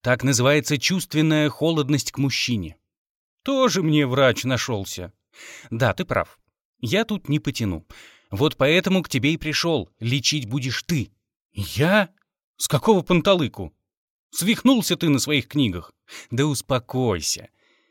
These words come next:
Я же тебя не землю копать прошу. Сходишь разок со мной к ней на свидание, и все. Тяжело тебе, что ли?» «Зачем? Сейчас объясню.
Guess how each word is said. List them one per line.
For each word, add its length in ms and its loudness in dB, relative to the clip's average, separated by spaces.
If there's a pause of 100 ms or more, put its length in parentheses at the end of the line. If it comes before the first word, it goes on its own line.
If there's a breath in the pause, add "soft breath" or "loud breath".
(140)
Я 200 0
же 120 -2
тебя 220 0
не 180 4
землю 380 2
копать 400 2
прошу. 420 -4 (460)
Сходишь 540 0
разок 460 2
со 160 4
мной 340 2
к 80 -12
ней 200 0
на 100 0
свидание, 580 -2
и 100 0
все. 420 -6 (420)
Тяжело 340 2
тебе, 180 -6
что 200 -6
ли?» 160 -10 (720)
«Зачем? 1120 -2 (560 loud breath)
Сейчас 380 -2
объясню. 440 -8